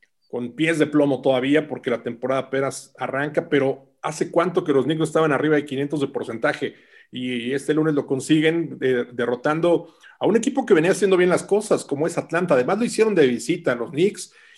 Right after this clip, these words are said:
y, bueno, tienen récord ganador, cuatro ganados, tres perdidos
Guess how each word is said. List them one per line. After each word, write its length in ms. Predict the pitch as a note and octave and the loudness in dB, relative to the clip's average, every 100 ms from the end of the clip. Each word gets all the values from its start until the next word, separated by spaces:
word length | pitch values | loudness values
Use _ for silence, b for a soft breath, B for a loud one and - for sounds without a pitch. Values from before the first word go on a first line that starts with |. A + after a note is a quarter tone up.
| b | b
y, 540 | C#3 C#3+ C#3 C3+ C3 B2+ | -4 -2 -2 -4 -4 -2
bueno, 220 | F#3 F3 | -2 2
tienen 220 | F#3 F3 | 2 2
récord 260 | E3 - D3+ | 0 0 0
ganador, 400 | C3+ C#3+ G3+ - | 0 0 0 -2
cuatro 280 | E3+ E3+ | -2 0
ganados, 320 | C#3+ D3 D#3 - | 0 0 -2 -2
tres 180 | D3+ | -4
perdidos 640 | - C3+ C#3 E3+ F#3 - | -2 -4 0 0 -2 -6